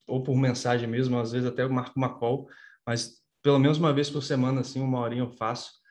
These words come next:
É, então, cara, é muito nessa, assim, de você ter um contato com uma pessoa que tem um pouco mais de experiência naquilo,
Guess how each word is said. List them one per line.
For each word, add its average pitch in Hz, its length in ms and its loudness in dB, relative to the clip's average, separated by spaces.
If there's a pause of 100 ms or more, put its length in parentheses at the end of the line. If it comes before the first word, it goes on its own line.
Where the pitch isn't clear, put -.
(360)
É, 113 560 -2
então, 127 560 2
cara, 123 260 2
é 123 160 2
muito 170 280 6
nessa, 160 340 2
assim, - 120 -4
de 120 80 0
você 120 220 -4
ter 147 80 -2
um 135 100 0
contato 143 420 -4
com - 60 -6
uma 131 120 0
pessoa 131 320 -4
que - 80 -10
tem 131 80 0
um 123 40 0
pouco 143 180 -4
mais 135 160 2
de 135 60 -2
experiência 135 480 -2
naquilo, 135 480 -6